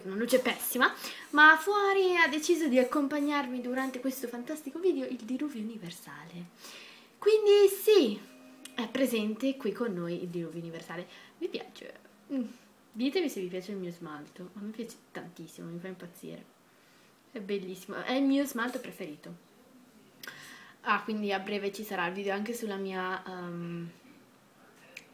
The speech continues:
collezione di smalti aggiornata. Comunque, lo smalto che sto indossando è questo qua.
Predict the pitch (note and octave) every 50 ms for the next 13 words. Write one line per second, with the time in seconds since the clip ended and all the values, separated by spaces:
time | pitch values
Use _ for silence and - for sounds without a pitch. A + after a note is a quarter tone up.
0 | - - - - - - - - - B3 A#3+ A#3 A#3 - - C4+ C4+ C4 G#3 G#3
1 | F#3 F#3 G3 F#3+ G3+ G3 G3+ F#3+ F3+ F3 F#3 F3+ F3+ F3+ E3+ E3 E3 - G3+ G3+
2 | - B3 A#3 A3 G#3 G#3+ - G#3+ G#3 - A3+ B3 B3 B3 C4 B3+ A#3 A3+ G#3+ G#3
3 | G3+ G3+ G3+ G3 G3 - - G3+ G3 F#3+ F#3+ G#3 G#3 - - A#3 G#3+ G#3+ G#3 F#3
4 | F3 F3 - F3 - - F3+ E3+ - D#3 D3 - G3